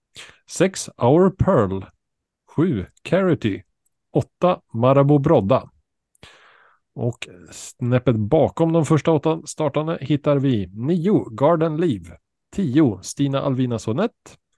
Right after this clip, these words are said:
elva, Mose Eagle, tolv, Melby Ivy. Och ännu längre bak hittar vi tretton, Curie, fjorton, Donna Summer och femton, Gabi Kivskad från Danmark.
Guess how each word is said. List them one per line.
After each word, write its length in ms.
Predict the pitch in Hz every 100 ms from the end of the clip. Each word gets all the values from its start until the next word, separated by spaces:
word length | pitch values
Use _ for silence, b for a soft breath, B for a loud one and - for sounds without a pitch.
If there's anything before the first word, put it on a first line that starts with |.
| _ _ _ -
elva, 500 | 135 104 98 131 208 -
Mose 560 | 104 107 127 147 - -
Eagle, 500 | 147 196 147 110 87 - _ _ _ _ _ _ -
tolv, 380 | 135 147 139 143
Melby 420 | 120 127 123 135 123
Ivy. 420 | 131 127 104 85 _ _ _ _ _ _ -
Och 220 | 147 - -
ännu 320 | 220 165 202
längre 280 | 180 165 170
bak 320 | 151 156 - - -
hittar 240 | 123 110
vi 160 | 104 101
tretton, 560 | 139 135 - 156 180 -
Curie, 440 | - 120 151 233 - _ _ _ _ _
fjorton, 500 | 131 110 95 127 160 -
Donna 320 | 104 127 180
Summer 500 | - 175 165 185 180 _ _ _ -
och 180 | 175 -
femton, 640 | - 160 95 156 123 92 _ _ _ -
Gabi 440 | 107 110 131 135 -
Kivskad 600 | 175 170 - 156 120 92 - _ _ _ _ -
från 220 | 98 101 _ -
Danmark. 640 | 104 101 101 90 - -